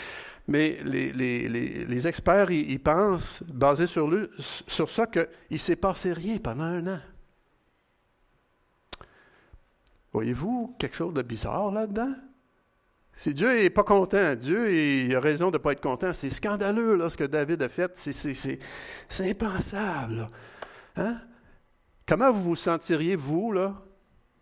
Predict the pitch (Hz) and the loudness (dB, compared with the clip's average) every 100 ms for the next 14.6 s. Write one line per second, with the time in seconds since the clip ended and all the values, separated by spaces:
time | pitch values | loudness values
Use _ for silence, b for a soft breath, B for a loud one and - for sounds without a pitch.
0 | _ - 135 127 123 147 - 180 156 139 | _ -6 -2 -2 0 0 2 2 4 2
1 | - 143 147 135 - 160 143 120 123 123 | 4 2 4 2 2 2 2 0 0 0
2 | 139 110 113 107 - _ _ - 123 110 | -4 0 -2 -4 -16 _ _ -6 -4 -2
3 | - 127 123 139 - 117 113 110 120 117 | 0 -2 0 -6 -4 -2 -2 0 -4 -6
4 | B B 151 151 165 156 151 175 165 143 | B B 2 4 4 4 2 0 0 0
5 | 131 131 - - - _ _ _ _ _ | -2 -6 -10 -20 -20 _ _ _ _ _
6 | _ 120 113 117 113 _ _ _ _ _ | _ _ _ _ _ _ _ _ _ _
7 | _ _ _ _ _ _ _ - 113 113 | _ _ _ _ _ _ _ -20 -12 -8
8 | - 131 151 160 - - 175 208 175 247 | -6 -4 -4 -4 -6 -10 -6 -4 -2 -2
9 | 285 175 135 120 123 - 139 139 135 117 | 0 0 -2 -4 -4 -4 -4 -6 -6 -4
10 | 147 123 131 143 175 208 156 151 208 254 | -4 -4 -2 -2 0 0 0 2 2 4
11 | 156 139 139 131 175 247 214 143 123 B | 2 4 4 4 2 2 2 2 0 B
12 | B B B 156 143 - 208 240 185 - | B B B 4 4 6 4 4 0 0
13 | 165 143 135 175 151 - 165 147 139 139 | 0 2 2 2 2 4 2 2 -2 -4
14 | - 202 220 - - 196 | -4 -2 -2 -2 -4 -4